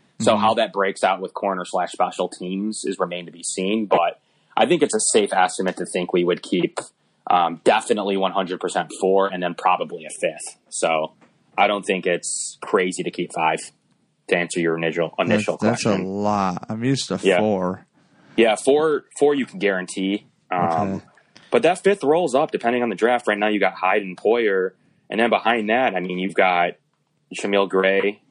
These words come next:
Speaker 1: um, you've got Colt Anderson, Joe Powell, Jonathan Dowling, and Trey Elston. So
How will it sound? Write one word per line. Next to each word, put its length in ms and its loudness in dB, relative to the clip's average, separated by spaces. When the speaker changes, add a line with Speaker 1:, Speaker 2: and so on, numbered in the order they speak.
Speaker 1:
um, 420 0
you've 120 -4
got 280 2
Colt 240 2
Anderson, 480 0
Joe 160 4
Powell, 480 2
Jonathan 300 0
Dowling, 400 2
and 80 -10
Trey 200 2
Elston. 480 -4
So 380 0